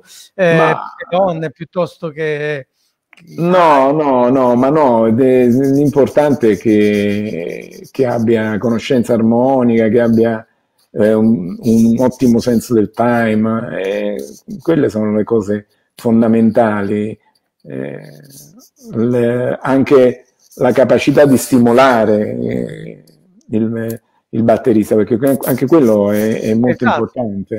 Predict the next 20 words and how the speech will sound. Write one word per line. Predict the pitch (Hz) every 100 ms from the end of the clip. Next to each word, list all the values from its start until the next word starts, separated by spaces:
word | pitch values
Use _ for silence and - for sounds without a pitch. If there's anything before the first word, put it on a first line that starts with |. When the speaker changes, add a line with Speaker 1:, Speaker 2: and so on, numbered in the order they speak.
| 101 -
Speaker 2:
eh. | 123 110
Speaker 1:
Fondamentale, | 185 165 151 139 - 135 127
Speaker 2:
Cioè, | 139
Speaker 1:
certo. | 127 139
Speaker 2:
è |
fondamentale. | - 123 120 120 117 123 123
Speaker 1:
Spesso | 101 - _ _ _
si, | - 175
si | 180
Speaker 2:
Però | 233 240
Speaker 1:
sente | 202
Speaker 2:
sai, | 151 120 110 _ _ _ _ _ _ _ _ -
però | 165 196
sai, | 180 147
al-, | 127
poi | 160 160
alla | 139
fine | 123 160 135
uno, | 120 151 135 120 110 - _ _
eh, | 113 107 110 -